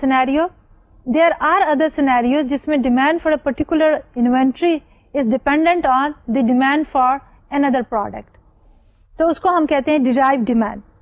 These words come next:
پہلے بھی ایک جگہ پہ جب ہم بات کر رہے تھے کاسٹ کی تو ہم نے یہ بھی بات کرا تھا کہ ڈیرائیو ڈیمانڈ جو ہے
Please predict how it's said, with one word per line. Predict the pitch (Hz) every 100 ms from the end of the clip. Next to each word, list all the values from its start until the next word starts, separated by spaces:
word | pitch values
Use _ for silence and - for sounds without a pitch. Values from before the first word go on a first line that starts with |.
| - _ _ _ _ - _ _ -
پہلے | 269 330
بھی | 359 370
ایک | 330 - 269 _ _ 214
جگہ | 247 247 254
پہ | 294
جب | 277 262
ہم | 247
بات | 240 233 -
کر | 247
رہے | 302 277 233
تھے | 233 277 - - _
کاسٹ | 254 294 -
کی | 302 285
تو | 277
ہم | 254
نے | 262
یہ | 269 277
بھی | 320
بات | 254 226 -
کرا | 226 226 226
تھا | 262
کہ | 269
ڈیرائیو | 226 247 285
ڈیمانڈ | 254 247 269 320
جو | 277
ہے | 233